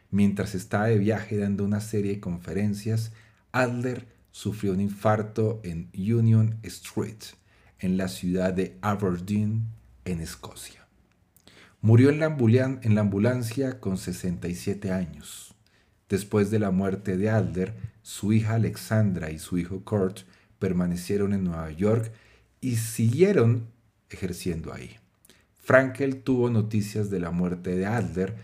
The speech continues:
cuando apenas acababa su etapa de Steinhoff. Parece incongruente,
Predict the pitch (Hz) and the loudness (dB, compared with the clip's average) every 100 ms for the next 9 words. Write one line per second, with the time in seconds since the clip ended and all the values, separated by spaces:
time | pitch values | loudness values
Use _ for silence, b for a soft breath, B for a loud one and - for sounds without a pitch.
0 | B _ - 92 90 85 80 - 131 131 | B _ -2 0 0 -2 -6 -2 -2 0
1 | 95 92 - - _ _ - 90 - 85 | -2 -4 -12 -20 _ _ -8 -8 -6 -2
2 | 90 90 90 90 - 76 - 82 80 78 | 0 0 0 -4 -8 -12 -8 -8 -6 -10
3 | 73 76 - - - - - - _ _ | -12 -14 -16 -14 -14 -16 -20 -20 _ _
4 | - _ - - _ _ _ _ _ - | -20 _ -20 -20 _ _ _ _ _ -4
5 | 90 92 98 101 101 92 82 82 92 87 | -2 -2 -2 -6 -4 -4 -4 -2 -2 -2
6 | - | -6